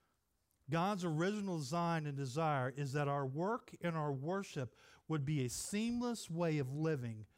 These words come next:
glorifying God. We're created to serve God with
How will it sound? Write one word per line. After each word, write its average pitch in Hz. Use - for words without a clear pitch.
glorifying 120
God. 101
We're 175
created 202
to 208
serve 202
God 156
with 156